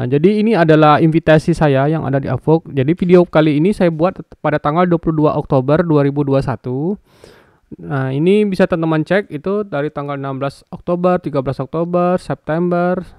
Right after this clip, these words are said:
sembilan belas September, sebelas, tiga puluh Juli, dua puluh delapan Juli, dua Juli, dua puluh empat Mei, Mei, April.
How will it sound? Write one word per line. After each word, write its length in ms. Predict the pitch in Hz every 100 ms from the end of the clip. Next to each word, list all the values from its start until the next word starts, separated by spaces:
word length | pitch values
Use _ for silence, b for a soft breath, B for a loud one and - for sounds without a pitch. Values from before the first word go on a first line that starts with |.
| b _
sembilan 240 | 135 135
belas 120 | 127
September, 400 | - - 156 170
sebelas, 540 | 170 - 139 147 160 165
tiga 240 | - 135 131
puluh 160 | 135
Juli, 400 | 131 151 165 175
dua 160 | 156 131
puluh 60 |
delapan 120 | 131 135
Juli, 220 | 143 160
dua 200 | 170 147 135
Juli, 280 | 135 143 165
dua 160 | 160 131
puluh 320 | - 135 135
empat 240 | - 139 - _ _ _
Mei, 560 | 156 160 170 175 175 180 _ _
Mei, 320 | 165 160 170 -
April. 560 | 147 151 - 180 185